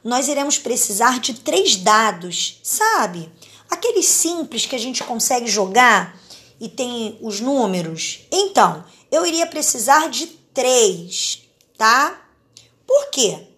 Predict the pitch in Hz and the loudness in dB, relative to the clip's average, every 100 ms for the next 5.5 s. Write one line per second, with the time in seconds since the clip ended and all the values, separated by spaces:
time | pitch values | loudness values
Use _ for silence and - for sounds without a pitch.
0 | _ _ _ _ - _ _ - 381 392 | _ _ _ _ -20 _ _ 0 2 2
1 | 359 269 226 190 214 220 254 262 233 226 | 0 0 -2 -2 -2 0 -2 -4 -4 -4
2 | - - 202 220 247 - 220 214 220 240 | -2 -4 -4 -2 -4 -2 0 4 4 4
3 | 311 381 - _ _ _ _ _ - 208 | -2 -8 -12 _ _ _ _ _ -8 -8
4 | 208 - 214 214 208 190 185 302 320 202 | -4 2 4 4 0 -2 0 4 4 6
5 | 214 208 233 330 | 4 6 4 -2